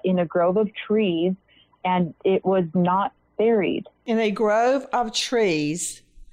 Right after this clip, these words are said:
Speaker 2: and not buried. And you can see that from what, the aerial drone footage?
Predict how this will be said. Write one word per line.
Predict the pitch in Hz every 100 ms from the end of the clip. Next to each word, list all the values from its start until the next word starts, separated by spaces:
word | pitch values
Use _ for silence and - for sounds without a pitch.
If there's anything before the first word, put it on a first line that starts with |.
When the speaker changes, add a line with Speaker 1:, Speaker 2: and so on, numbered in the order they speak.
| - _ _ _
Speaker 2:
and | 202 180 180
not | 180 202 240 - - - _ _ _ _ -
buried. | 175 214 214 233 233 156 113 - - - _ _ _ _ _ -
And | 202 190
you | 226 254
can | 320 247
see | - 254
that | 247 240 -
from | 240 226
what, | 214
the | 185 170
aerial | 202 220 226
drone | 220 196 220
footage? | 214 277 311 311 -